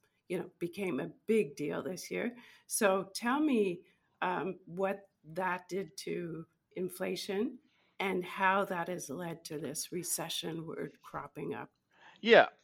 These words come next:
Speaker 2: So I, I think consensus is, is a good,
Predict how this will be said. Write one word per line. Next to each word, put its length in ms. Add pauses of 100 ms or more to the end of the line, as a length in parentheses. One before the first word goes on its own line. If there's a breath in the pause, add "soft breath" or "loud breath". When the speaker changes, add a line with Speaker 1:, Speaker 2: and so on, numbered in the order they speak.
Speaker 2:
So 200
I, 200
I 140
think 340
consensus 840
is, 460 (720 soft breath)
is 720 (100)
a 120
good, 640